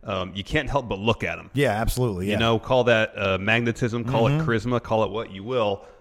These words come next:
Speaker 1: But when he's in the ring, you know there's something special there.
Speaker 2: Absolutely, yeah. It's difficult to get away from him having that look. You know, <laughs> what?
Speaker 1: I'm just,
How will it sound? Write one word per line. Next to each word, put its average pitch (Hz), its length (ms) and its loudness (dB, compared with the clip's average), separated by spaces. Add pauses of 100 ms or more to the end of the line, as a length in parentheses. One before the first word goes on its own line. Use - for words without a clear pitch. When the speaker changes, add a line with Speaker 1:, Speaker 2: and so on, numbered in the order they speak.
(140)
Speaker 1:
But 98 160 -4
when 92 120 -6
he's 127 320 -2
in 135 160 0
the 104 80 0
ring, 117 400 0 (340)
you 104 160 0
know 123 480 6 (240)
there's 104 240 -2
something 104 220 -6
special 120 420 2
there. 82 280 -4 (100)
Speaker 2:
Absolutely, 110 680 -2
yeah. 92 360 -2
It's 104 240 -6
difficult 104 460 -4
to 104 100 -6
get 98 160 -4
away 95 240 -2
from 92 240 -6
him 98 380 -4 (320)
having 107 420 -2
that 98 240 -6
look. 110 640 2 (500)
You 107 140 -2
know, 101 380 0
<laughs> - 40 -16
what? 104 500 0 (540)
Speaker 1:
I'm 123 140 -10
just, 113 180 -16